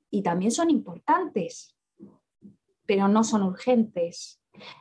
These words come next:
La urgente es la primera, que me está quitando espacio, me está quitando salud, por decirlo así, porque me está quemando por dentro. Entonces, esa es la, la diferencia realmente, que yo, para mí, mm,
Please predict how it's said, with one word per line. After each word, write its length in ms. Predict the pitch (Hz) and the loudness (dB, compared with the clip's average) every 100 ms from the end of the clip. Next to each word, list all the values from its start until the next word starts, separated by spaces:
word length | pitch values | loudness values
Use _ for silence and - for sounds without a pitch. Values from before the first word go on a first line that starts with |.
| _ | _
La 100 | 196 | -2
urgente 480 | 190 - 254 254 285 | -2 2 0 2 0
es 100 | 285 | 2
la 200 | 285 233 | 4 2
primera, 420 | 208 190 226 196 | 0 -2 0 0
que 80 | 196 | 0
me 60 | 190 | -2
está 200 | - 208 | -2 -2
quitando 360 | 226 233 226 | 2 4 4
espacio, 640 | 208 - - 208 214 - 190 | 2 -4 -6 -4 -6 -10 -8
me 80 | 185 | -8
está 240 | - 196 | -6 -6
quitando 540 | 196 220 220 220 214 214 | -2 2 4 4 4 0
salud, 420 | - 202 226 262 | -2 2 2 2
por 140 | 214 | 0
decirlo 320 | 208 208 226 185 | 0 0 2 2
así, 300 | 190 285 339 | 0 -2 0
porque 280 | 202 196 | 0 0
me 120 | 202 196 | 0 0
está 200 | - 220 | 0 2
quemando 380 | 233 220 208 | 4 4 4
por 180 | 190 175 | 2 -2
dentro. 440 | 175 170 170 - - _ _ - - - - | -2 -4 -6 -10 -12 _ _ -20 -20 -20 -6
Entonces, 460 | 202 196 214 240 240 | -4 0 2 2 0
esa 340 | 214 208 277 285 | 0 0 2 2
es 160 | 233 | 2
la, 380 | 196 180 170 175 | 2 2 2 0
la 120 | 185 180 | 0 -4
diferencia 640 | 185 - 175 180 - 202 | -4 -8 -6 -6 -4 -2
realmente, 640 | 190 180 180 185 180 240 233 | 0 0 -2 -4 0 2 0
que 160 | - 196 | 0 -2
yo, 360 | 185 196 226 240 | 2 2 2 0
para 200 | 208 185 | -2 -2
mí, 380 | 185 220 247 220 | 0 2 2 2
mm, 340 | 185 180 175 | 0 -2 -6